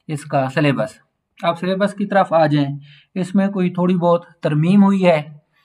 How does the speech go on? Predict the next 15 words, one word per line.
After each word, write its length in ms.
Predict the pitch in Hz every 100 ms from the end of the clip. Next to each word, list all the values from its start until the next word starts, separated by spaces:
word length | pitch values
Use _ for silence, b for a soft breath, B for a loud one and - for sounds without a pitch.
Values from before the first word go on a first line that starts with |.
| b b 175
उसको 260 | 165 190
भी 120 | 180
जहन 240 | 170 170 180
में 120 | 185
रख 200 | 175 175
लें। 160 | 156 143 - - _ _ _ _ _ _ _ _ _ _ _ _ _ _ _ _ _ _ _ _ _ _ _ -
अब 160 | 196 208 226 220 - 214
पेपर 320 | 214 233 220
तो 220 | 226 202
वही 300 | 175 190 185
हैं 320 | 165 151 143
सात, 440 | - 160 143 131 - _ _
पहला 280 | 165 175 170
सिविल 340 | 160 170 180
लॉ 220 | 175 165